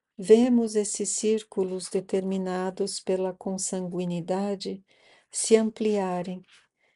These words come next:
que não mais estabelecemos ligações com esta ou aquela pessoa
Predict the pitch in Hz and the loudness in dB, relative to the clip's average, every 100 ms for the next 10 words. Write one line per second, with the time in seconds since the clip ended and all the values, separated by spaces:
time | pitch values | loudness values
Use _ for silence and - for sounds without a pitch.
0 | _ - 214 208 214 233 240 220 208 214 | _ -2 0 2 2 4 4 2 0 -4
1 | 214 214 - - - 208 202 - 196 202 | -6 -8 -12 -14 0 2 2 -2 0 0
2 | 196 196 196 202 196 196 190 196 190 180 | 0 -2 -2 -4 -2 -4 -4 -4 -2 -2
3 | 175 - 185 190 190 - 180 180 180 190 | -2 -4 -4 -4 -6 -8 -6 -4 -2 -4
4 | 190 - 233 180 180 196 196 190 180 180 | -6 -4 -4 -4 -6 -6 -4 -4 -8 -8
5 | - 208 208 180 | -4 -2 -2 -4